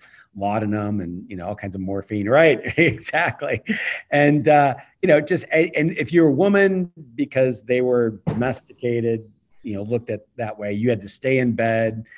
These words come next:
You're just overworked, so you have to stay in bed for weeks at a time. If you had money, you went to a sanatorium. And if, if you were a man, you need to get in the outdoors. You needed to do manly things. If you had money,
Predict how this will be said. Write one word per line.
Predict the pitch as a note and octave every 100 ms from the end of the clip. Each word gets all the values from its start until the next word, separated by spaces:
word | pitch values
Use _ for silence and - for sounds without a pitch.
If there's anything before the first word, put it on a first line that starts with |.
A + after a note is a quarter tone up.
| _
You're | - G#2+
just | A#2 -
overworked, | A#2 A2+ G#2 A2+ A2
so | A2+
you |
have | G#2+
to | G#2
stay | - A2+
in | A2+ G#2+
bed | G#2+ G#2 G#2
for | - G2 G2
weeks | F#2+ A#2+ B2+ -
at | A2+
a | G2+
time. | - G#2 G2+ G#2 G#2 - - _
If |
you | A#2
had | G#2+
money, | A#2 B2 B2
you | A#2+ A2+
went | A2+ A2
to | A2
a | G#2+
sanatorium. | - A2 A2 - B2 A#2 A2+ A2+ A2 A2 A2+ _ - - _ _ -
And | G#2+
if, | A2 -
if | B2 -
you | B2
were |
a | A2
man, | A2+ F#3 G3+ D#3+ C#3 C3+ C3 -
you | A#2+
need | B2+ C3
to | C3
get | C#3 B2+
in | B2+
the | A#2
outdoors. | A2 G#2+ G#2 G2 F2+ E2+ -
You | G2+
needed | G#2+ G#2+ G#2 G2+
to |
do | G#2+
manly | G2+ G2+ G#2+ G#2+ G2
things. | - G2+ F2 F2 F2+
If | F2 -
you | G2+
had | G2 G2+
money, | A#2+ A#2 A#2 A2+